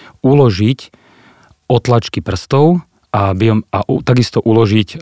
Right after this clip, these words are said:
biometrický sken tváre. Na čo to slúži? Slúži to práve pri dvojfaktorovej autentifikácii tej osoby, čiže keď to poviem ľudsky, keď sa človek chce identifikovať občianskym preukazom,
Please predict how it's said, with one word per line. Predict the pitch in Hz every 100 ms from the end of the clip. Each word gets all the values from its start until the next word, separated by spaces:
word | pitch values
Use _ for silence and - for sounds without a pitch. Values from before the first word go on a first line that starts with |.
| 107 104 101 101 90 - - -
biometrický | 101 113 110 101 101 -
sken | 101 - 107 95
tváre. | 87 95 98 90
Na | 87 101
čo | 139
to | 110
slúži? | - 95 90 98 135 160 - - - -
Slúži | - 123 123
to | 110
práve | 90 113 110 107 101 - - -
pri | - 110
dvojfaktorovej | 95 95 120 117 117 - 104 101
autentifikácii | 110 113 120 98 - 113 104 - 101
tej | 90 87
osoby, | 95 - 127 147 135
čiže | - 98 95
keď | 110 104
to |
poviem | 117 104 95
ľudsky, | 101 - 143 143 - - -
keď | -
sa | -
človek | 110 104 -
chce | -
identifikovať | 113 117 - 110 101 98 101
občianskym | - 98 - 90
preukazom, | 92 98 120 110 139 147